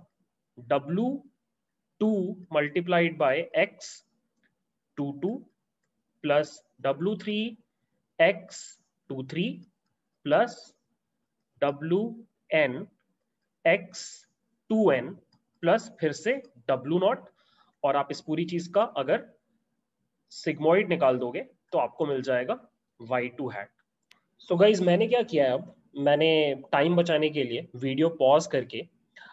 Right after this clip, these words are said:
अ, एक matrix बनाया, ठीक है, एक matrix बनाया और इस matrix का नाम है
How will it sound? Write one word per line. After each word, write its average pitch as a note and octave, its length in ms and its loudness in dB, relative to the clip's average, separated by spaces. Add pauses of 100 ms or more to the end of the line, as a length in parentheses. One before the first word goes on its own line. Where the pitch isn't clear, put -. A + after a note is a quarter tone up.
(200)
अ, C3+ 60 4 (760)
एक B3 180 2
matrix F3 600 2
बनाया, A2 340 -2 (420)
ठीक B2+ 140 -4
है, F#3+ 60 0
एक D3+ 200 -2
matrix E3+ 440 -2
बनाया B2+ 320 0 (200)
और D#3 140 6
इस F#3 160 -6
matrix E3 460 -4
का A#3+ 120 2
नाम D3+ 300 2
है A#2+ 160 -2